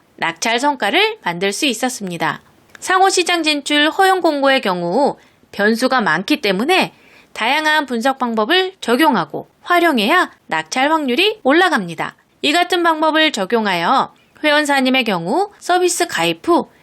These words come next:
일곱 건 만에 낙찰 성과를 만들 수 있었습니다. 공고 상황에 맞는 분석 방법을 정확히 적용한다면 낙찰 확률은 높아집니다.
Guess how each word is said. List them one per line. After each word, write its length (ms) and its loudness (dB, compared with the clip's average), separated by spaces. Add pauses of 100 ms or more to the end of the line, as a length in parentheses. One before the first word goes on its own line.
(160)
일곱 380 2
건 180 -2
만에 340 -8 (180)
낙찰 420 -4
성과를 600 0
만들 340 -2
수 140 -2
있었습니다. 760 -2 (320)
공고 320 2
상황에 400 2
맞는 460 0
분석 320 -4
방법을 680 -2 (240)
정확히 500 0
적용한다면 840 0 (100)
낙찰 460 -2
확률은 360 0 (280)
높아집니다. 800 -2